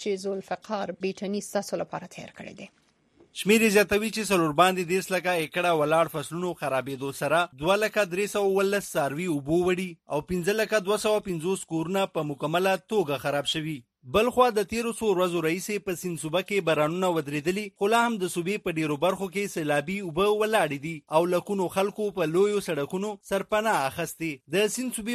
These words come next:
Speaker 2: وزیر اعلی مراد علي شاه خبري غونډې سره خبرو کې وویل، سیند دریاب کې د اوبو کچه ښکته شوې او دریاب د اړخونو نه اوبه اخیستل پیل کړي. نوموړي وویل، د ټولو سیمو نه د اوبو ایستلو عمل به د دریو نه تر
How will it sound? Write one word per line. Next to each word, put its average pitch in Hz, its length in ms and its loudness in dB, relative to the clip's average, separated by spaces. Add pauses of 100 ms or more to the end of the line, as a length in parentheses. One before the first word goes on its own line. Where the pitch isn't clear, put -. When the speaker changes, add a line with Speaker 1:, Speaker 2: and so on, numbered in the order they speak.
Speaker 2:
وزیر 190 300 2
اعلی 202 260 4
مراد 202 320 0
علي 165 160 -6
شاه 190 220 -2
خبري 170 260 -4
غونډې 175 380 -6
سره 185 260 0
خبرو 151 320 -2
کې 156 140 -4
وویل، 202 260 2 (180)
سیند 233 240 -2
دریاب 214 300 2
کې 220 120 -8 (100)
د 165 100 0
اوبو 156 180 -2 (160)
کچه 185 300 0
ښکته 151 400 -6
شوې 185 220 -2 (260)
او 165 40 4 (140)
دریاب 208 380 2
د 185 100 2
اړخونو 196 460 -4
نه 202 160 2
اوبه 190 400 0
اخیستل 190 500 -6
پیل 147 220 -4
کړي. 156 200 -4 (220)
نوموړي 185 480 2
وویل، 220 320 -2
د 190 160 0
ټولو 180 280 0
سیمو 214 240 -4
نه 214 120 0
د 180 140 2
اوبو 185 260 0
ایستلو 160 400 -2
عمل 180 300 0
به 190 340 0
د 185 140 4
دریو 233 260 8
نه 226 80 8 (140)
تر 165 100 0